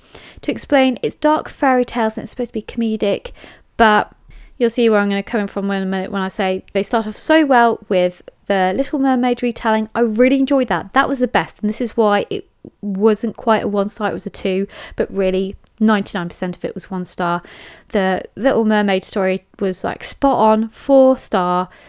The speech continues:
but it was the real confusion, I have to say, and I think I've already said this before, but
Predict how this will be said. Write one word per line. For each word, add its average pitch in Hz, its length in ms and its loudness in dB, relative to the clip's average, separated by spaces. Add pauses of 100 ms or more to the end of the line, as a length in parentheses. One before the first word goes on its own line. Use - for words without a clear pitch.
(300)
but 208 320 2
it 294 120 0
was 302 240 -4
the 302 360 2
real 285 380 2
confusion, 240 1000 -2
I 220 320 -2
have 240 220 -4
to 254 100 -4
say, 202 320 -2
and 202 140 -4
I 202 40 -6
think 247 220 -6
I've 220 80 -8
already 226 160 0
said 208 220 -4
this - 160 -10
before, 190 480 -4
but - 180 -6